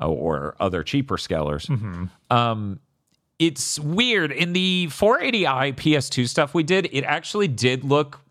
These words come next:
Speaker 1: much better than the five X, but the weird thing is I don't know why. There may have been a post, uh, made about, like, the,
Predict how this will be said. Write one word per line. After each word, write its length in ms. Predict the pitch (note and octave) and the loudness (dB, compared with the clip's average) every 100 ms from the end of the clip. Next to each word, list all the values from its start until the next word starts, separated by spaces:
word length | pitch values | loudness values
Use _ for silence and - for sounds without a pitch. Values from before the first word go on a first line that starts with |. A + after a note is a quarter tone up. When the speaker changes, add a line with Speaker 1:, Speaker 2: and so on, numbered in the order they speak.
| - | -12
Speaker 1:
much 640 | A2 G#2 A#2+ C#3+ - - - _ _ _ - G2+ - _ | -2 2 2 2 -4 -6 -10 _ _ _ -18 -16 -16 _
better 460 | A2+ A#2+ G3 A3+ A#3 | 0 2 4 2 2
than 220 | A#3+ B3 | 0 2
the 120 | A#3+ | -2
five 320 | - A#3+ C4 | 2 0 4
X, 220 | D4+ E4 | 0 0
but 180 | - D3+ | -2 0
the 60 | D#3 | 2
weird 300 | E3 B3+ C4 | 2 2 2
thing 160 | A3 F#3 | 0 2
is 100 | D#3+ | 0
I 100 | D3 | 2
don't 260 | D#3 E3 | 2 2
know 360 | C#3+ C#3 B2+ A#2 _ - _ _ | 2 4 2 -2 _ -20 _ _
why. 680 | G#2+ A2+ A2+ F#2+ E2 E2 - | 2 2 2 0 0 -2 0
There 160 | A#2+ D3+ | 0 2
may 160 | E3 | 2
have 120 | A3 G#3+ | 0 0
been 100 | G#3+ | 0
a 60 | |
post, 500 | D3 C#3+ C#3 C3+ - | 0 2 2 -2 -12
uh, 580 | - - - - - C3 | -20 -20 -20 -16 -6 -4
made 340 | B2+ A#2+ B2 C3+ | 2 2 2 2
about, 320 | A#2 A2+ A#2 | 2 2 2
like, 220 | A2 G2+ | 0 2
the, 240 | G#2+ G2+ | 2 2